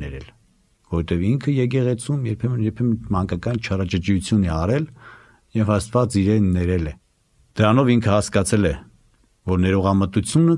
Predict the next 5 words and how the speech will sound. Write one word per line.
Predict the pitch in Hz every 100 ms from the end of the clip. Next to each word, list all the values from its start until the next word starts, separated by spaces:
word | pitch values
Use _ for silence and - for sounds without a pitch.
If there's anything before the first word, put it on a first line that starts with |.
| 165
կարևոր | 104 117 123 175
արժեք | 135 90 80 78 -
է, | 69 - _ _ _ _ -
և | 85
հետևաբար | 90 92 92 92 110 156